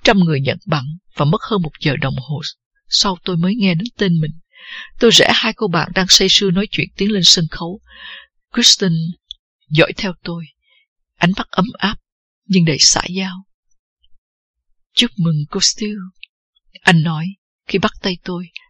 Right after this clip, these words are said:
lắc nhẹ. Tôi cảm thấy luồng điện từ da thịt anh lan sang mình. "Laptop của cô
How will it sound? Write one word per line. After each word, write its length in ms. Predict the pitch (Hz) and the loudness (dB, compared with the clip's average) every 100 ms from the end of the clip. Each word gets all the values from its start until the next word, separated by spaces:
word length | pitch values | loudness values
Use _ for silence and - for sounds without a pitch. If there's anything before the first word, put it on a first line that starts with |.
| - | -8
lắc 140 | 226 - | -8 -6
nhẹ. 220 | 147 - - _ - - - - | -6 -6 -10 _ -20 -20 -18 -8
Tôi 120 | 175 - | -6 -2
cảm 120 | 143 - | -2 -4
thấy 140 | - | -8
luồng 260 | 220 180 147 | -2 -2 0
điện 180 | 143 175 | -2 -2
từ 100 | - 151 | -6 -4
da 140 | 180 175 | -4 -4
thịt 140 | 147 - | -4 -6
anh 220 | - 165 170 | -4 -2 0
lan 220 | 180 180 170 | 0 2 4
sang 320 | - 170 156 | 4 4 0
mình. 100 | 147 - _ _ _ _ _ - | -2 -6 _ _ _ _ _ -4
"Laptop 440 | 156 190 - 202 - | -2 -2 -4 -8 -6
của 120 | 180 | -8
cô 340 | - 180 165 | -6 -4 -4